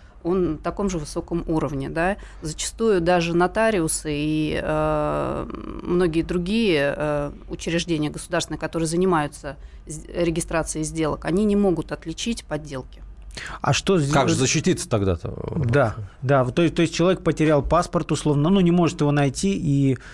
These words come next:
Speaker 2: как он может блокировать вот эту возможную сделку? Получается, никак.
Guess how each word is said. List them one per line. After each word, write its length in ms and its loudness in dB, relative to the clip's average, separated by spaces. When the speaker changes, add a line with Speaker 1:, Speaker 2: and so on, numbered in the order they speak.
Speaker 2:
как 220 2
он 120 4
может 280 4
блокировать 600 2
вот 160 0
эту 140 0
возможную 540 2
сделку? 340 0
Получается, 460 0
никак. 420 0